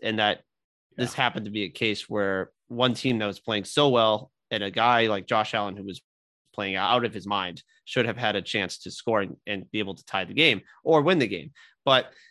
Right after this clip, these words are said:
Speaker 1: that's the thing. Like, I also believe that in this case, this was such a unique game. Like, we talk about shootouts. I mean, this was w-, one of the great shootouts you could ever see in the playoffs. Like, this is a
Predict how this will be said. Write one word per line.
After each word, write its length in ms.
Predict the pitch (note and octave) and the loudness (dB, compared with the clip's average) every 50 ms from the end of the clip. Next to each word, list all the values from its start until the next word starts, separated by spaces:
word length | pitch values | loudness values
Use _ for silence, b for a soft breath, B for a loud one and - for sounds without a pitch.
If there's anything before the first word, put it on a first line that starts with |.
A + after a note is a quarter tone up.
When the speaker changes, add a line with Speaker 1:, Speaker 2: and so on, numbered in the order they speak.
| b b | b b
Speaker 1:
that's 220 | D3 C#3+ C#3 - - | 0 2 0 0 -6
the 80 | B2+ | -8
thing. 340 | - - F3 E3+ C3+ A#2 A2+ | -2 2 4 4 4 4 2
Like, 320 | G#2 A2+ A#2+ A#2 G2+ - _ _ _ _ _ _ - | 0 2 0 0 0 -4 _ _ _ _ _ _ 2
I 100 | C3 D3+ | 4 6
also 260 | E3+ F#3+ G3 F#3+ F3 | 6 6 6 4 0
believe 380 | C#3+ B2+ C3+ B2+ B2+ B2+ B2 A#2+ | 0 0 -2 -2 0 -2 -2 0
that 200 | B2 A#2 A2 - | 0 0 0 0
in 140 | - B2+ B2 | -2 -2 0
this 200 | A#2+ C3+ C#3 C3+ | 0 0 0 -2
case, 440 | - - C3 A#2 A2+ G#2+ - - - _ _ _ _ _ _ _ _ _ _ _ - | -4 0 0 0 0 0 -4 -8 -16 _ _ _ _ _ _ _ _ _ _ _ -10
this 220 | - D3 D#3 D#3 | -6 -6 -2 2
was 180 | - G3 F#3 - | 2 2 2 2
such 200 | - F3 E3 - | 2 0 2 2
a 60 | D3+ | 0
unique 440 | B2 A#2 A2+ A2 A2+ A#2 A2 - - - | -2 -2 -2 -2 -2 -2 -4 -4 -8 -2
game. 340 | - F#2+ F#2+ G2 G#2 C3 C#3 _ _ - | 0 2 2 2 0 -2 -6 _ _ -2
Like, 140 | - A2+ A2+ | 0 0 2
we 100 | C3+ C#3+ | 2 2
talk 260 | C3+ E3 C#3+ C3 C3 | 4 4 4 4 4
about 280 | B2+ A2 A#2 G#2 F#2+ - | 2 2 2 2 2 0
shootouts. 680 | - - D#3 E3 C3+ G#2+ F#2+ F#2 F#2+ - - - - _ _ _ _ - | -2 0 0 2 2 2 0 0 -4 -8 -16 -18 -20 _ _ _ _ -10
I 40 | - | -6
mean, 160 | G#2+ A2 A2 | -4 -2 0
this 180 | C3 D#3+ D#3 - | 0 -2 0 0
was 400 | B2+ B2 G#2+ G2+ F#2+ - - - _ _ _ _ _ _ _ _ _ _ _ _ _ _ _ - | 2 2 2 0 -2 -8 -16 -20 _ _ _ _ _ _ _ _ _ _ _ _ _ _ _ -16
w-, 420 | B2+ B2 A2+ F#2 - - - A#2 A2+ | -12 -10 -10 -10 -10 -10 -10 -8 -2
one 200 | B2+ B2+ C#3 B2 | 0 2 2 2
of 80 | A#2 | 2
the 80 | G2 G#2+ | 0 -2
great 360 | - - A#2 B2+ B2+ A#2+ - | -4 -2 0 2 2 2 0
shootouts 540 | - - - C3+ C3 A#2+ A2+ G#2 F#2+ - - | -2 -6 -2 0 2 2 2 0 0 -4 -8
you 80 | A#2 | -12
could 220 | - - A2+ - - - | -10 -10 -12 -12 -10 -4
ever 320 | - A#2+ B2+ C3 G#2+ F#2 F2 | 0 0 0 0 -2 -8 -8
see 560 | - - - - F#3+ F3+ B2 G2+ G2 G#2+ - _ _ _ _ - | -8 -8 -4 -2 0 2 2 2 0 -2 -6 _ _ _ _ -6
in 120 | A2+ A2 | -6 -4
the 80 | G#2 - | -4 -4
playoffs. 680 | - - E3+ F3+ C3+ G2+ F2+ F2 F#2 - - - - | 0 4 6 6 6 6 2 0 -6 -10 -14 -16 -12
Like, 220 | - - G#2 G2+ - | -8 -6 -6 -4 0
this 180 | C3+ C#3+ D3+ | 0 0 0
is 140 | D3 C3 A2 G#2 G#2 - _ _ - | 0 -4 -4 -6 -10 -18 _ _ -8
a 180 | - A2 G#2 | -4 -4 -4